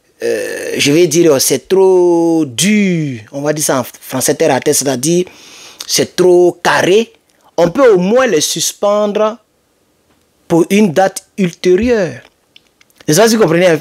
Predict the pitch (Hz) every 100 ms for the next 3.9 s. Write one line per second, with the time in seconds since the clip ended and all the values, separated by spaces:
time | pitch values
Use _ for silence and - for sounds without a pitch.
0 | - 147 156 135 _ _ - 185 180 156
1 | 175 151 131 143 - 117 _ _ _ -
2 | 151 - 214 - 214 196 196 196 202 -
3 | 143 139 147 139 139 160 143 143 127